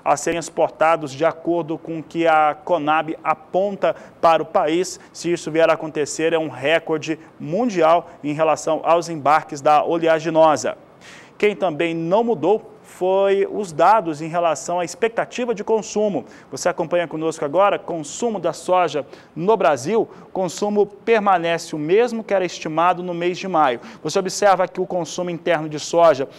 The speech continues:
para todas as finalidades vem aumentando temporada a temporada. Na doze treze, trinta e oito milhões seiscentos e noventa mil, treze quatorze, quarenta milhões e duzentos mil toneladas, quatorze quinze chega a quarenta e dois milhões oitocentos e cinquenta mil,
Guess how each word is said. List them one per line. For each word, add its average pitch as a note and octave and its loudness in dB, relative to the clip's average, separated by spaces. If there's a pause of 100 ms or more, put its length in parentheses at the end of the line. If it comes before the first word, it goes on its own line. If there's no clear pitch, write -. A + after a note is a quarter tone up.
(140)
para E3+ 2
todas G#3 2
as F3+ -2
finalidades F3 0 (220)
vem G#3+ -2
aumentando F#3+ 0
temporada F3 2
a E3 -6
temporada. D3+ 0 (160)
Na E3+ 2
doze F3 0
treze, F3+ -2
trinta F3+ -6
e F3 0
oito E3+ -6
milhões D#3+ -2
seiscentos D3+ -8
e D3+ -6
noventa D#3+ -2
mil, F#3+ -4 (440)
treze G3+ 2
quatorze, E3 0
quarenta F3+ 2
milhões E3 -2
e F#3 -8
duzentos F#3 -4
mil D#3+ -6
toneladas, F#3 2
quatorze E3+ -2
quinze G3 -4 (200)
chega F#3 0
a - -8
quarenta F3+ -2
e F3 -4
dois E3+ -4
milhões E3 -2
oitocentos E3+ -6
e E3+ -8
cinquenta D#3 -4
mil, G3 -2